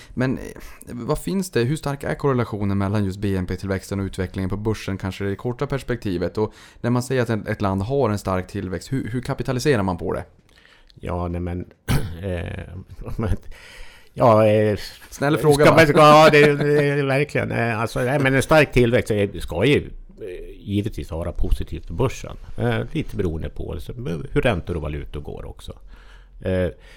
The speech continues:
Speaker 2: sen, eh, Bo Lundgren brukar ju alltid, den gamle finansministern och riksgäldschefen, han brukar alltid säga att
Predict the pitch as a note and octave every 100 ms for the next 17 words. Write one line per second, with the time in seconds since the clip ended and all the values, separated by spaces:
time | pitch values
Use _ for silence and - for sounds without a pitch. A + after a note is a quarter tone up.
0 | - - B2 C#3+ C#3+ C3+ B2+ A2+ G2+ B2
1 | A#2+ C3 C3 D#3+ E3+ B2+ F#2+ E2+ E2+ -
2 | D2+ D2+ D#2 - E2+ D#2+ D2+ D2+ D2 -
3 | - - - - - - - - D2+ D2
4 | - B2 - - - D#2+ - D3+ - D3+
5 | C#3 - D#3+ - - G2+ A#2 - F#2+ -
6 | - G2 -